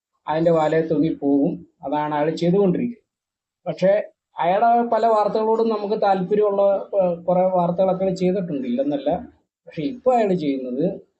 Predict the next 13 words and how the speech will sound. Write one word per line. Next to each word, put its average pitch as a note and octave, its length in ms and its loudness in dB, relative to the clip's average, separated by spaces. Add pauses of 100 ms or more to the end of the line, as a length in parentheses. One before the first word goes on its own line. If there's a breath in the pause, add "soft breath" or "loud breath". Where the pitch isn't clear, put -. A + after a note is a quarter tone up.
(340)
ഈ D#3+ 280 0
ഒരു G#3 80 2
സംഭവമായിട്ട് E3 480 0
ബന്ധപ്പെട്ട് C#3 460 -2
ചെയ്യുന്നത് B2 480 -4 (500)
പക്ക, - 360 -8 (580)
ആ, C3 100 -10 (360)
തെണ്ടിത്തരം E3 800 -2
എന്ന് C#3 240 -8 (120)
മാത്രമേ C3+ 600 -6
പറയാൻ A#2+ 280 -4
പറ്റത്തുള്ളൂ. - 420 -12
അത്രയ്ക്ക് D3 460 -6